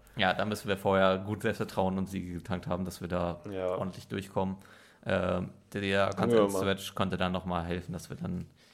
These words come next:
Speaker 1: äh, vielleicht auch in die Playoffs dann mit reinkommen. Aber momentan sieht
Speaker 2: Ja.
Speaker 1: das Team gut aus. Ähm, aus der Erfahrung raus werden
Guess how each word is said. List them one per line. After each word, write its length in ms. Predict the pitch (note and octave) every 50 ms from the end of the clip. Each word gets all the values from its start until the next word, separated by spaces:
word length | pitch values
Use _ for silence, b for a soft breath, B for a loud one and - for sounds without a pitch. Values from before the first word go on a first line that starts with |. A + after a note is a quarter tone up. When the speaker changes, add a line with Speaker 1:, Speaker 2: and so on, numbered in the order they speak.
| b b b b b
Speaker 1:
äh, 380 | F#2+ F#2+ F2+ E2+ E2+ F2 F2
vielleicht 280 | - - F#2+ F2+ E2+ -
auch 100 | F#2 -
in 60 | F2+
die 80 | F2 E2+
Playoffs 300 | - F2+ F2+ F#2+ F2+ -
dann 160 | - F2 F2+
mit 120 | E2+ -
reinkommen. 400 | - - F#2+ F#2 - - - - - - - -
Aber 140 | A2+ B2 B2
momentan 360 | B2 A#2+ A#2 A2 C3+ C3+ B2
sieht 100 | A2 F2+
Speaker 2:
Ja. 60 | G2
Speaker 1:
das 100 | F2 -
Team 200 | - A#2+ G#2+ G#2 G2
gut 140 | A2+ G2+
aus. 280 | G2+ G#2+ G2 F#2+ - -
Ähm, 380 | - G#2 G2 F#2+ F#2+ F#2 F#2+ F#2+ B B B B B B B B B B B B B B B B B B B B B B - _
aus 160 | C3+ C#3+ C3+
der 80 | - A2+
Erfahrung 400 | A2 - B2 A#2 A#2+ A#2 A#2 G#2
raus 260 | G#2 G#2+ G#2 G#2 -
werden 240 | G#2+ G2+ G2+ G2